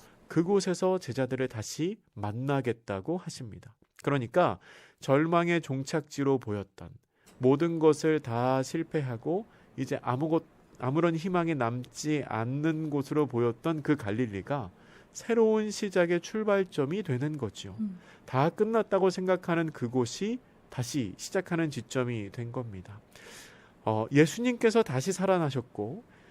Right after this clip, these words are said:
Speaker 1: 예수님께서 다시 부활하셨기 때문에 우리도 다시 시작할 수 있어요.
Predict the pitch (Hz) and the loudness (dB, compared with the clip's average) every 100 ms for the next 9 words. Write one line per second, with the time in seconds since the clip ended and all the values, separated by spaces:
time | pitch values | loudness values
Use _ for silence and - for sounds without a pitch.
0 | - - 147 151 233 226 226 202 208 151 | -6 4 6 6 -2 0 2 4 4 2
1 | 135 185 147 - 151 185 175 165 170 147 | 0 0 -2 0 6 6 6 2 -2 -2
2 | - 151 - 160 120 123 185 104 82 - | -2 -4 2 2 2 0 0 -2 -6 -16
3 | - - - 120 160 185 185 226 139 135 | -20 -20 -10 -4 0 2 2 0 0 -4
4 | 160 143 180 - 160 - 127 - 104 | -6 -4 -4 -2 -6 -4 -8 -8 -12